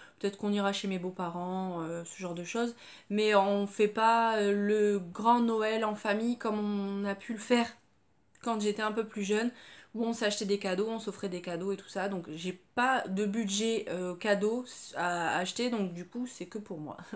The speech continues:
<laughs> Et bah j'ai envie de me faire plaisir comme ça. Je pense que le seul cadeau que, qu'on se fera, c'est on se fera un cadeau mutuel avec mon chéri, mais bon ça c'est, c'est autre chose. Voilà,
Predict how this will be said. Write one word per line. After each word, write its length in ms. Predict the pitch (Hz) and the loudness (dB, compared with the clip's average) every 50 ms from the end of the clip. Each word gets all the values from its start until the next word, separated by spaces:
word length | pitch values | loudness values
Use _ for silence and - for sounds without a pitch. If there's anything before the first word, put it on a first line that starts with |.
| 214 - - | -14 -10 -10
<laughs> 300 | - - - - - - | -10 -10 -10 -10 -4 0
Et 240 | 208 233 233 214 196 | 2 2 2 2 2
bah 400 | 180 196 185 180 180 175 180 180 | 2 2 4 4 2 2 0 -2
j'ai 200 | 180 196 202 202 | 0 2 2 2
envie 240 | 196 196 185 214 | 2 2 0 -2
de 60 | 208 220 | -2 -2
me 80 | 208 | -2
faire 220 | 202 202 202 202 202 | -2 -2 -4 -4 -2
plaisir 340 | - 196 185 190 220 214 | -4 -4 -2 -2 -6 -6
comme 160 | - 202 175 180 | -6 -6 -6 -6
ça. 300 | - - 180 180 202 202 - - - - - - | -4 -4 -4 -4 -4 -6 -10 -18 -18 -18 -20 -16
Je 100 | - - | -12 -4
pense 200 | - 233 240 247 | 0 0 0 0
que 260 | - - 247 240 226 - - | 0 0 2 2 2 2 0
le 240 | 190 214 214 214 208 | 0 0 2 2 0
seul 500 | - - - - - - 262 254 254 254 | 0 0 0 0 0 2 2 2 2 2
cadeau 360 | - 247 226 208 233 233 220 | 0 0 0 0 0 -2 -4
que, 720 | - - 226 214 208 202 202 202 196 196 196 196 196 190 190 | -4 -4 0 0 2 2 2 2 2 2 0 0 -2 -4 -4
qu'on 560 | - 190 185 180 180 180 180 175 175 175 180 | -6 -6 -4 -4 -4 -6 -6 -6 -6 -6 -6
se 120 | 175 - - | -6 -8 -6
fera, 260 | 196 190 185 202 214 | -4 -2 -2 -2 -4
c'est 260 | 208 - 208 185 180 | -4 -6 -6 -6 -4
on 140 | 170 170 170 | -4 -6 -6
se 120 | 170 - | -8 -10
fera 220 | - - 175 175 180 | -12 -10 -8 -8 -6
un 120 | 180 170 | -8 -8
cadeau 240 | 165 180 170 170 175 | -8 -8 -8 -6 -6
mutuel 280 | 180 170 165 - 190 | -6 -8 -6 -8 -6
avec 240 | 185 185 175 170 165 | -6 -6 -6 -6 -6
mon 100 | 170 165 | -8 -8
chéri, 300 | 165 - 170 165 180 202 | -8 -6 -6 -6 -6 -6
mais 160 | 196 175 151 | -6 -6 -6
bon 180 | 143 147 147 156 | -6 -8 -10 -10
ça 200 | 160 - 170 165 | -10 -10 -10 -10
c'est, 580 | 165 - - 165 160 160 147 147 147 - - 165 170 - _ _ - _ _ _ _ - - - - - - - - - | -10 -10 -12 -12 -12 -12 -12 -14 -14 -14 -16 -18 -20 -20 _ _ -20 _ _ _ _ -20 -20 -20 -20 -20 -20 -20 -20 -18
c'est 360 | - - 208 190 180 175 - - | -10 -4 -2 -2 -2 -2 -4 -4
autre 320 | - 185 196 - - 185 | -4 -4 -4 -4 -4 -4
chose. 420 | 175 - - 214 247 262 247 254 - - - - - - - - - _ - | -4 -2 0 2 2 2 2 0 -4 -10 -18 -20 -18 -20 -20 -20 -18 _ 2
Voilà, 320 | 214 254 - - - - | 4 6 6 6 2 -4